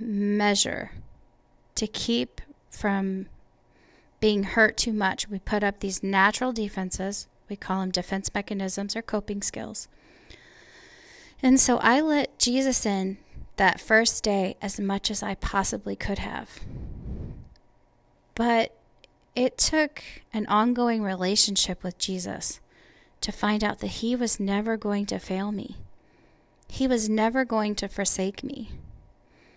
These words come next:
And when I was finally at that point where I could surrender my whole heart to Jesus, that's when my life really began to look much better.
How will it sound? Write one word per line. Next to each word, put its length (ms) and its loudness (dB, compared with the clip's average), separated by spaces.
And 140 0
when 160 2
I 160 8
was 240 0
finally 640 0
at 140 0
that 200 -2
point 260 -4
where 140 -4
I 140 2
could 240 -4
surrender 560 -2
my 180 -2
whole 440 -2
heart 280 2
to 140 -4
Jesus, 680 -4
that's 320 4
when 180 2
my 200 0
life 360 0
really 420 0
began 680 -4
to 180 0
look 420 -6
much 340 -6
better. 400 -6